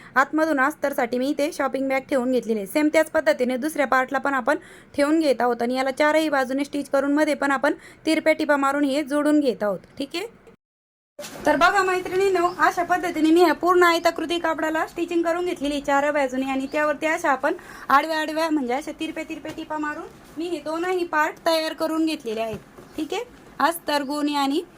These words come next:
कपडा आपला हा मेन फॅब्रिक. ठीक आहे, आता यानंतर आपल्याला काय करायचं आहे, आतील पॉकेट लावण्यासाठी एक थो-, छोटंसं आपण एक झिपर पॉकेट बनवणार आहोत आतमध्ये.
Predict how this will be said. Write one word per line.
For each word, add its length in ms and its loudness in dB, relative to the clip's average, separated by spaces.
कपडा 260 0
आपला 240 0
हा 100 2
मेन 220 -4
फॅब्रिक. 360 -6
ठीक 140 -8
आहे, 100 -6
आता 180 -12
यानंतर 460 -8
आपल्याला 320 -8
काय 140 -12
करायचं 280 -10
आहे, 80 -6
आतील 400 -6
पॉकेट 360 -8
लावण्यासाठी 580 -4
एक 180 -14
थो-, 340 -6
छोटंसं 340 -6
आपण 240 -6
एक 180 -12
झिपर 260 -10
पॉकेट 360 -8
बनवणार 400 -6
आहोत 200 -8
आतमध्ये. 460 -8